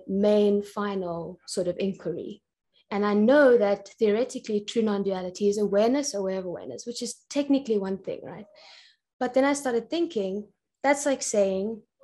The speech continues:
"I'm eating, but there's no food," right? I'm eating and eating.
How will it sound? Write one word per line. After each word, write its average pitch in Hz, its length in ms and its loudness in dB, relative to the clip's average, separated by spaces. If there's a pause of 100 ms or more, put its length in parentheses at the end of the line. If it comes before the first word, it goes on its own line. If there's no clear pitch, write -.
(680)
"I'm 233 280 -2
eating, 302 580 2 (240)
but 214 140 -6
there's 220 180 -2
no 202 140 -2
food," - 480 -10 (340)
right? 202 320 -10 (400)
I'm 240 140 2
eating 277 380 2
and 208 140 -2
eating. 202 460 -6